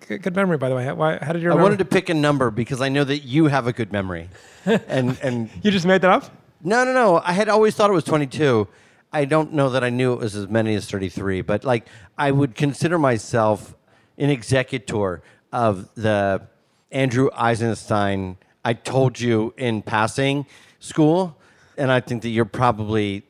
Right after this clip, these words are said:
Speaker 2: the chief executive of, of that and, <laughs> and know the deals by heart. But, I mean, I, I've heard a lot of stories about the Coronado and that being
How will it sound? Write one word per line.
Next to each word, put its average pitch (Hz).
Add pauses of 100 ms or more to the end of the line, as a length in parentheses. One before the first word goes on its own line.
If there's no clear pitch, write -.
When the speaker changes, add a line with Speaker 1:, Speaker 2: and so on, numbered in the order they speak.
Speaker 2:
the 113
chief -
executive 123
of, 147
of 143
that 156
and, 113 (160)
<laughs> -
and 110 (120)
know 135
the 127
deals 120
by 117
heart. 113 (380)
But, 113
I 139
mean, 135
I, 143
I've 127
heard 139
a 135
lot 123
of 101
stories 113
about 107
the 110
Coronado 110
and 98
that 107
being 104